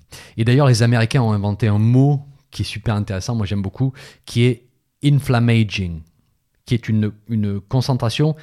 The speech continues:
des mots inflammation et aging, donc inflammation et vieillissement. Donc ça nous dit quoi ? Ça nous dit que ça va finir par s'exprimer.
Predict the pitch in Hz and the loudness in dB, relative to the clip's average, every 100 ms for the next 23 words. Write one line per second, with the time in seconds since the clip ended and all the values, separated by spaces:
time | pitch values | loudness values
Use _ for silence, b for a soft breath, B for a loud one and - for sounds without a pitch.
0 | B 113 113 123 - 127 120 104 120 180 | B 0 2 2 2 0 2 2 2 2
1 | - 208 208 190 b b - 120 120 _ | 0 -2 -4 -6 b b -2 -2 -2 _
2 | 110 113 110 95 98 85 80 - - 95 | -4 -2 -2 -2 -2 -2 -6 -12 -10 -6
3 | 98 - - 107 110 120 104 101 135 139 | -6 -8 -8 -6 -4 -2 -4 -2 0 -2
4 | - B - 113 95 98 117 117 107 - | -2 B -2 -2 -2 -2 0 2 0 -2
5 | 92 82 78 _ _ _ _ _ _ _ | -4 -4 -8 _ _ _ _ _ _ _
6 | B B B 101 123 - 107 104 95 - | B B B -2 -2 0 -2 -2 -6 -6
7 | 131 - 98 98 117 - 90 92 104 95 | -6 -4 -6 -6 -8 -10 -10 -8 -8 -8
8 | 92 107 - 78 - 107 - - 82 76 | -8 -8 -10 -12 -12 -12 -12 -10 -10 -12